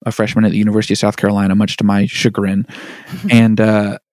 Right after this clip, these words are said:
Speaker 1: pretty early on, I get plugged in at this, uh, church called Midtown Fellowship. And they are this very, uh, their kinda motto is "Jesus-centered family on mission." They put a lot of emphasis on small groups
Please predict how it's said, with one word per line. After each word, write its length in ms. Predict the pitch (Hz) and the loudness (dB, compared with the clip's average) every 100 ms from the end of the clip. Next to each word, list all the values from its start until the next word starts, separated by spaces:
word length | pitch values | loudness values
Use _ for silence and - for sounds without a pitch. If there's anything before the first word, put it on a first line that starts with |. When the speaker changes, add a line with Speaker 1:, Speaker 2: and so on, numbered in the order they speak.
| _ - | _ -8
Speaker 1:
pretty 300 | - 240 160 | -2 0 0
early 280 | 131 139 120 | 0 0 2
on, 200 | 120 120 | 2 2
I 80 | 104 | 0
get 200 | 104 - | -2 -2
plugged 240 | 110 107 | -2 0
in 140 | 110 110 | 0 0
at 140 | 110 | 0
this, 340 | 113 101 - - | -2 -4 -6 -4
uh, 160 | 110 101 | -2 0
church 320 | - 127 - | 2 0 0
called 280 | - 107 107 | 0 0 2
Midtown 420 | 113 117 - 107 | 0 0 0 -2
Fellowship. 640 | - 104 107 104 101 95 - - | 0 -2 -2 -4 -4 -6 -10 -6
And 300 | 110 107 104 | -2 0 0
they 560 | 117 110 110 110 107 - - _ _ _ - | 2 2 2 2 0 -2 -10 _ _ _ -2
are 380 | 113 107 107 | 2 2 0
this 180 | 110 113 | 0 -2
very, 540 | 107 107 120 127 127 113 | -4 0 2 2 0 0
uh, 240 | 107 104 | -2 -2
their 180 | 156 120 | 0 0
kinda 200 | - 117 | 2 2
motto 360 | 107 107 113 113 | 4 2 0 0
is 100 | 107 | -2
"Jesus-centered 560 | 120 117 113 120 110 | -2 -2 0 0 0
family 300 | - 117 113 | 0 0 2
on 180 | 107 107 | 0 0
mission." 440 | 107 107 101 90 104 | -2 -4 -6 -6 -4
They 100 | 110 | -4
put 140 | - 110 | -2 0
a 20 | |
lot 160 | 113 | 2
of 60 | 113 - | 2 -2
emphasis 500 | 120 117 - 110 - | -2 -2 -2 -4 -4
on 440 | 110 107 107 98 107 _ _ _ _ | -4 -2 0 0 -4 _ _ _ _
small 320 | - 143 131 | -4 2 2
groups 460 | 123 120 82 - - | 2 -4 -6 -8 -10